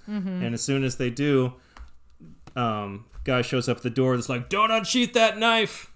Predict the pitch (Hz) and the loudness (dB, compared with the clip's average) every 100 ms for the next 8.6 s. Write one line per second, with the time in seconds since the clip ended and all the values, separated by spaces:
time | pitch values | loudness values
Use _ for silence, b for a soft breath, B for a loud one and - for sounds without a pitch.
0 | - 190 202 202 196 190 180 120 120 117 | -18 -10 -6 -4 -4 -4 -2 -2 0 -2
1 | 113 123 120 117 104 - 135 165 190 - | -4 0 0 0 -2 -4 -2 0 0 -2
2 | 113 101 - 123 135 147 127 110 104 101 | -6 -6 -4 -2 -2 -4 -4 -4 -4 -8
3 | - 113 107 - 113 107 214 214 208 202 | -10 -10 -10 -10 -8 -6 -6 -6 -8 -8
4 | 196 175 175 180 175 170 170 117 110 120 | -10 -10 -10 -12 -10 -12 -8 -6 -4 -4
5 | 117 123 117 110 113 101 98 117 117 - | -4 -4 -4 -4 -6 -8 -8 -4 -4 -4
6 | 135 127 131 131 123 117 107 107 110 - | -2 0 0 -2 -2 -4 -4 -8 -10 -10
7 | - - - 240 233 - - - - - | -14 -14 -6 -6 -6 -16 -12 -8 -8 -10
8 | - - 190 - - - | -10 -8 -8 -8 -10 -12